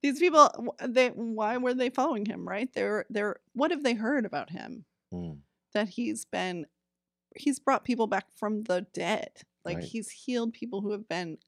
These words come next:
Speaker 1: chronically ill their whole life. He's brought back people who were shunned by society. Like, the people who are following him,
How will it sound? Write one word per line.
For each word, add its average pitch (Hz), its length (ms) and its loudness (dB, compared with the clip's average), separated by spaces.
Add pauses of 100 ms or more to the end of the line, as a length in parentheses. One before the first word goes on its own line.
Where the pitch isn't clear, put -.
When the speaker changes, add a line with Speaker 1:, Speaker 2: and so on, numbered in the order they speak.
Speaker 1:
chronically 196 800 -4
ill - 320 -10
their 170 140 -6
whole 185 300 -6
life. 165 260 -4 (340)
He's 196 180 -8
brought - 440 -4
back - 220 -10 (220)
people 160 580 -4 (360)
who 208 80 -2
were 185 140 -2
shunned 160 320 -6
by 143 120 -4
society. - 720 -8 (440)
Like, 196 160 -8
the 202 80 0
people 226 500 -2
who 208 60 -2
are 170 100 2
following 196 540 0
him, 277 360 0